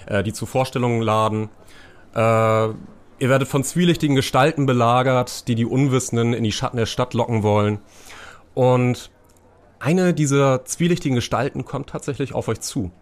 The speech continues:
und, äh, scheint auch, äh, euch relativ fix zu erkennen.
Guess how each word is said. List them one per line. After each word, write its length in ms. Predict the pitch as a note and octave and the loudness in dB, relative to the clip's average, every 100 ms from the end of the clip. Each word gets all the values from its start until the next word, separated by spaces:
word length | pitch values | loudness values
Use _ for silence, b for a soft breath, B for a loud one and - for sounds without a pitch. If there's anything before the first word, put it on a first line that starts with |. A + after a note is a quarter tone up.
| _ _ _ - | _ _ _ -10
und, 580 | G#2+ G#2 G#2 G#2 G2 - | -4 -2 0 -2 -4 -8
äh, 320 | G#2 G2 G2+ - - | -8 -8 -8 -12 -20
scheint 420 | - - B2 C#3 - | -16 -8 -6 -6 -6
auch, 520 | A2+ A#2+ - - - | -6 -6 -8 -20 -16
äh, 40 | A2+ | -14
euch 540 | - - - - - | -12 -10 -12 -12 -10
relativ 420 | C3+ D#3 - D3 | -6 -6 -8 -14
fix 500 | - - F#3+ - - | -14 -14 -12 -8 -10
zu 160 | - C#3+ | -8 -6
erkennen. 520 | C3+ - C#3 D#3+ C4 | -6 -4 -4 -4 -6